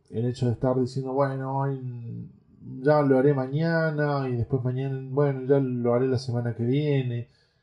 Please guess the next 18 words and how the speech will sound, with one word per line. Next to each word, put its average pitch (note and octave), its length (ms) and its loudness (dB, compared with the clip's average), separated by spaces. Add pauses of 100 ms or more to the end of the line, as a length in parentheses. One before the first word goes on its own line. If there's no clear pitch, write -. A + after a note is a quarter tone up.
(360)
Y, B2+ 200 -4
y C3+ 120 -2
al C3+ 120 2
final D3 580 2
no C3+ 140 4
terminan C#3+ 320 6
haciendo C3+ 340 0
nunca, C#3+ 580 2
eh, A2 380 -2
las G2 160 -10
tareas B2 320 -2
que C3 100 -4
se A#2+ 160 -6
proponen. A#2+ 540 2
Entonces, A2+ 420 -4
con A#2+ 180 -4
esta B2+ 200 -2
forma C#3 520 0